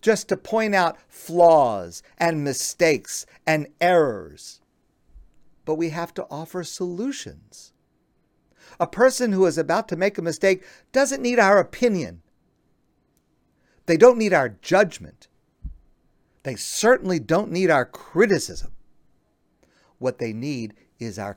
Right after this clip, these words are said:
commitment to them. It requires sacrifice. And it requires humility.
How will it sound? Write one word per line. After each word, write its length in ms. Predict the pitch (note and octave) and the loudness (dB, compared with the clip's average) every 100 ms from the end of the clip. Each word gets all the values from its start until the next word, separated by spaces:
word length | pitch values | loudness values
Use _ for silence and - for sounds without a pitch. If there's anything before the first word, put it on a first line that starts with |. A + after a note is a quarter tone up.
| - | -14
commitment 760 | B2 G#2+ B2 G3 _ F#2+ D2 - | -12 -10 -8 -10 _ -20 -20 -16
to 100 | F#2 | -16
them. 240 | D2+ D#2+ - _ _ _ _ _ _ _ _ _ _ _ _ _ _ _ - - _ _ _ _ | -14 -18 -20 _ _ _ _ _ _ _ _ _ _ _ _ _ _ _ -14 -14 _ _ _ _
It 140 | - E3+ | -10 -8
requires 400 | E3 F#3+ G3 F3+ | -4 -2 -2 -2
sacrifice. 640 | F3 - E3+ - G2+ - _ _ _ _ _ _ _ _ _ _ _ _ _ _ _ _ _ - _ _ _ | -4 -4 -10 -12 -20 -20 _ _ _ _ _ _ _ _ _ _ _ _ _ _ _ _ _ -20 _ _ _
And 140 | E3 D3+ | -4 -2
it 40 | |
requires 500 | D3 - E3 D#3+ - | -2 0 0 0 -2
humility. 580 | D3+ C#3+ G3+ - - | -8 -2 -2 -4 -10